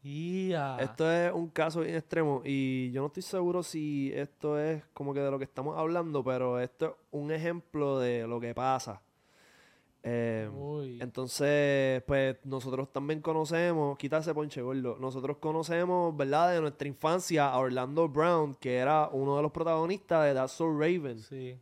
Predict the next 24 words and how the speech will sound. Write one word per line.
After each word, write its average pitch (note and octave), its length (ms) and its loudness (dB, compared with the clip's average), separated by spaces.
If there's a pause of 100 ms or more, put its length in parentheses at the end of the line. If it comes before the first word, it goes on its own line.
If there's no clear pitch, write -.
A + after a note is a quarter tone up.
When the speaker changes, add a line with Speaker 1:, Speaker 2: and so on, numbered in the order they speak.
Speaker 2:
Que C#3+ 80 -4
Speaker 1:
Que B2+ 40 0
Speaker 2:
era B2+ 100 2
Speaker 1:
llevan D3 200 4
Speaker 2:
un D#3+ 60 -4
Speaker 1:
Disney F#3 320 0
desde C#3+ 400 0
pequeñito. C3 640 -4
Speaker 2:
era C3+ 140 2
una D3+ 200 0
serie E3 680 4
de C3 400 0
Disney D#3+ 560 -2 (960)
bien C3 160 -6
famosa. D#3+ 640 2 (540)
Y C3 760 -2
Speaker 1:
Y C#3 40 -4
él C3+ 120 -4
habla D#3 340 0
de D3+ 120 0
esto, E3+ 220 -6
como C3 220 -8
que B2 120 -6
él, C#3+ 400 -6